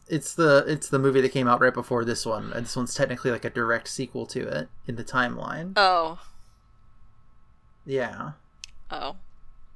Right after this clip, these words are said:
Speaker 1: Um, so next, next question, last question here from Charlie is, "Do you think horror movies are better alone or in groups?"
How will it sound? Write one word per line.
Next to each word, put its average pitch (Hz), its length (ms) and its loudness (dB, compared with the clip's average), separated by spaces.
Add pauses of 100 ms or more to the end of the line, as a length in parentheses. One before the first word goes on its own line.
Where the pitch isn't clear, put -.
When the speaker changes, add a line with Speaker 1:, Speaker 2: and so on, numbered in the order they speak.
(2000)
Speaker 1:
Um, 123 640 -4
so 165 500 6
next, - 380 -2
next 170 280 -2
question, 160 440 2
last 143 280 0
question 135 280 -2
here 123 120 -4
from 117 160 -8
Charlie 135 460 4
is, 120 480 -4 (560)
"Do 156 80 -2
you 202 120 4
think 233 240 0
horror 247 400 6
movies 131 500 2
are 127 220 4
better 135 320 6
alone 135 480 4
or 165 280 2
in 156 120 0
groups?" - 640 -4